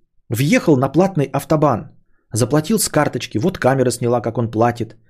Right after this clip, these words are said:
как въезжает. Заехал. Но не выехал. Вышла старушка на рынок. На рынке видели её, а как выходила с рынка, нет. Побежал чувак в парк, и нет чувака.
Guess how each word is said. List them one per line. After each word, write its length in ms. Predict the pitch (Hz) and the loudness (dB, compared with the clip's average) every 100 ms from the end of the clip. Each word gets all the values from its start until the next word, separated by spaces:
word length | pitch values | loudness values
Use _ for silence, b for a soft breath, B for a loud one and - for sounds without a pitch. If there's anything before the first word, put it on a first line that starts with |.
| _ - | _ -4
как 200 | 131 127 | -4 0
въезжает. 720 | 151 151 104 120 127 127 - _ _ _ | 0 2 0 0 0 -6 -18 _ _ _
Заехал. 760 | - 101 165 - - 113 113 - _ _ _ _ _ _ _ _ _ _ _ _ _ _ _ _ _ _ _ | -6 -2 0 0 0 -2 -8 -12 _ _ _ _ _ _ _ _ _ _ _ _ _ _ _ _ _ _ _
Но 140 | - 156 | -2 2
не 140 | 151 | 2
выехал. 540 | 101 117 117 113 113 _ _ _ _ _ _ _ _ _ _ _ _ _ _ _ | 0 -2 -4 -10 -14 _ _ _ _ _ _ _ _ _ _ _ _ _ _ _
Вышла 320 | - 170 - 170 | 0 2 2 0
старушка 440 | - 156 175 151 | 2 2 2 0
на 120 | 143 | 2
рынок. 400 | 131 165 147 - b b b | 4 4 4 -2 b b b
На 160 | 117 143 | 2 4
рынке 280 | 190 185 160 | 6 4 4
видели 340 | 202 156 127 | 2 2 2
её, 340 | 120 117 104 B B | 4 4 2 B B
а 120 | - | -4
как 180 | 117 147 | 0 2
выходила 460 | 147 - 143 180 117 | 2 2 0 2 0
с 100 | - | 0
рынка, 280 | 113 113 | -2 -2
нет. 340 | 98 104 120 - - _ _ _ _ _ _ _ - | -4 -4 -4 -10 -20 _ _ _ _ _ _ _ -4
Побежал 380 | - 160 165 196 | 2 4 4 2
чувак 320 | - 185 185 | 4 2 2
в 120 | - | -2
парк, 280 | - 202 190 | 0 0 2
и 60 | 120 | 0
нет 180 | 123 139 | 0 0
чувака. 580 | - 135 135 131 123 | 0 2 2 0 -2